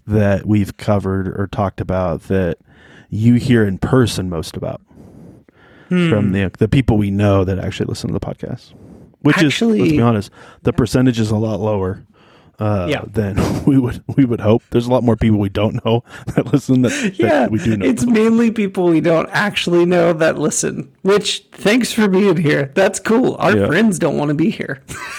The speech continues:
Speaker 2: We don't know why. We don't know why. I guess we talk a lot. Um, <laughs> no, um,
Speaker 1: Funny.
Speaker 2: no, we have friends that listen, but it is surprising how few do.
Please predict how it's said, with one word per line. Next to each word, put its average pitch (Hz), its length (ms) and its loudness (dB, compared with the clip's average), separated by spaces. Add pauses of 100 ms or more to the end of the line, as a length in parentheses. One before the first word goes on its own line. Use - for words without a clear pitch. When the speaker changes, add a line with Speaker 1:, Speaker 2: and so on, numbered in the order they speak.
(220)
Speaker 2:
We 240 160 2
don't 220 180 4
know 143 120 2
why. 190 840 2
We 226 80 2
don't 214 160 4
know 147 160 2
why. 147 400 0
I 180 60 2
guess 190 200 2
we 208 120 0
talk 180 320 -2
a 143 40 -10
lot. - 380 -4 (260)
Um, 185 380 4 (320)
<laughs> 208 220 2
no, 147 220 2 (460)
um, 170 440 4
Speaker 1:
Funny. 156 220 -8 (120)
Speaker 2:
no, 147 160 2
we 151 140 4
have 151 180 2
friends 151 300 -2
that 170 180 -4
listen, 160 420 -6 (300)
but 165 320 4
it 170 100 2
is 160 220 2
surprising 151 520 -2
how 143 140 -2
few 151 300 0
do. 147 320 -2